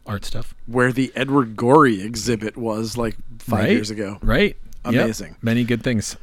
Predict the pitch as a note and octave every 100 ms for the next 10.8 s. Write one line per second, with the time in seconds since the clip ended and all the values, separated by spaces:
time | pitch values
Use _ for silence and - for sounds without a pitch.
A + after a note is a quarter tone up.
0 | - C3+ A#2 G#2 A2 C3 C3 B2 B2+ B2
1 | C3+ - C3+ C3+ A#2+ A#2+ A2+ G2 G#2 G2+
2 | G#2 - - - B2+ A2 A2 A#2+ A#2 G2
3 | F#2 A#2+ B2 A#2+ - B2+ B2 A#2+ G#2 -
4 | A#2 C3+ A3+ A2+ G#2+ A2+ A#2 G#2 F#2+ A2+
5 | G#2+ - A#2+ B2+ C3+ C3+ C3+ B2 A2+ A#2
6 | - - B2 A#2 A2+ A2+ A2+ A2+ A2 G#2+
7 | G2+ G#2+ C#3 A#2+ C3+ B2 G#2+ - A2+ A2
8 | G2+ G2 G#2 G#2+ A2 G#2+ G2+ G2+ F2+ F#2+
9 | F#2 F2+ F#2+ G#2 G#2+ G2 F#2+ G2 - A2
10 | G2 G#2 G#2 G2 G2 F#2+ F#2